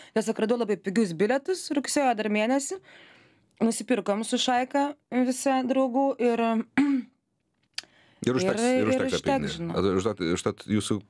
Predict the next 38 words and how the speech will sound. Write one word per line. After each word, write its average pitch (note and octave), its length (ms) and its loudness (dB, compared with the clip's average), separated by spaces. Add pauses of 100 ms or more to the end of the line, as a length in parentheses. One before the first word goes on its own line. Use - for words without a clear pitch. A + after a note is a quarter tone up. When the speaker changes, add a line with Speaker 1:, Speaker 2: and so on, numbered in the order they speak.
Speaker 2:
jūs F#2 200 -2
nudegė G2+ 380 0
tiesiog - 280 -8
taip D2 160 -6
stipriai, - 320 -6
ne? A#2+ 140 0
Speaker 1:
Nu G#3+ 260 0
ir E4 140 2
ne D4 100 2
tik, C4+ 300 -6
žinok. F3 320 -8 (160)
Vis-, G#3 260 -2
visapusiškai C4 720 0
nudegė. G3+ 460 0 (100)
Speaker 2:
<laughs> - 140 -2
Visais A3 260 2
aspektais. C4+ 380 0 (380)
Vitalijus D3+ 680 0
Ragulis C3 400 0
klausia, G#2 560 0
ar G2+ 80 0
planuojat G2 560 0
naują E2+ 300 2
albumą, A2+ 340 0
ir F3 140 0
čia C#3+ 100 -2
pat - 160 -2
Wendigo A#2 560 0
Miranda A2 480 0
klausia, F#2+ 380 0
ar G#2+ 100 0
jau A2 80 2
ir G#2 180 2
įrašė F#2+ 540 -2
solo F2 320 0
albumą D#2+ 480 0
Švedijoje. C#2+ 540 -6 (1000)
Speaker 1:
Aha. A#3+ 380 0